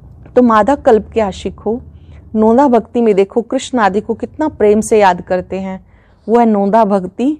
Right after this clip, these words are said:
अटल भक्ति। कृष्ण की अटल याद रहती, परंतु उससे कोई को मुक्ति नहीं मिलती।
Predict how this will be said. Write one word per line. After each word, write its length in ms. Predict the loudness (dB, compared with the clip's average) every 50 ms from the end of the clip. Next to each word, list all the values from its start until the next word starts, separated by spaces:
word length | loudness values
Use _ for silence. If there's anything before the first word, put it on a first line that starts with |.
| _ _ _ _ -6
अटल 300 | -6 -2 -2 -2 -2 -2
भक्ति। 500 | -2 -4 -6 -6 -8 -10 -10 -12 -12 -12 _ _ _ _ _ _ _ _ _ _ _ -2
कृष्ण 320 | -2 -2 0 0 0 0
की 180 | 0 0 -4 -2
अटल 340 | -2 -4 -2 0 0 0
याद 280 | 2 2 2 2 0 -2
रहती, 400 | -4 -8 -8 -10 -12 -14 -14 -14 _ _ _ _ _ _ _ _ _ -6
परंतु 300 | -2 0 0 0 0 0
उससे 220 | -2 0 0 -2 -2
कोई 240 | 2 2 2 2 2
को 140 | 2 0
मुक्ति 360 | 0 0 -2 -4 -8 -6 -4 -2
नहीं 140 | -2 0
मिलती। 500 | -2 -2 -4 -6 -8 -10 -10 -10 -10 -12